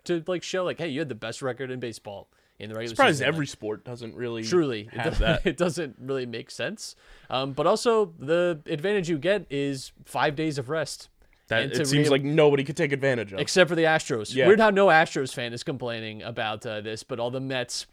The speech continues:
Speaker 1: hilarious.
Speaker 2: Yankees are
Speaker 1: Uh,
Speaker 2: totally fine.
Speaker 1: Yankees are fine, and I bet they'll, like, play. It's just, your advantage is that you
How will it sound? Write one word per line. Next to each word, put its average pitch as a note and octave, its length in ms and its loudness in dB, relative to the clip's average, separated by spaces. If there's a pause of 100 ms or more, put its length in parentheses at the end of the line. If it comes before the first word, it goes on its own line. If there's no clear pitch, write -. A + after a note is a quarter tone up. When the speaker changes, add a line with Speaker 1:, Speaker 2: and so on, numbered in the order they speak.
Speaker 1:
hilarious. A2+ 440 -4
Speaker 2:
Yankees B2+ 440 0
are B2 80 -6
Speaker 1:
Uh, B2 60 -4
Speaker 2:
totally C3+ 320 4
fine. A#2 400 -2
Speaker 1:
Yankees D3 400 -4
are C#3+ 80 -2
fine, C#3 400 -4
and B2 140 -6
I C3 100 0
bet C#3 200 0
they'll, C#3+ 400 2
like, D3 220 0
play. D#3 240 0
It's E3 380 -6
just, - 200 -12 (920)
your A3+ 260 0
advantage F#3 640 -2
is C3+ 200 -6
that C#3+ 340 -2 (120)
you E3+ 640 -4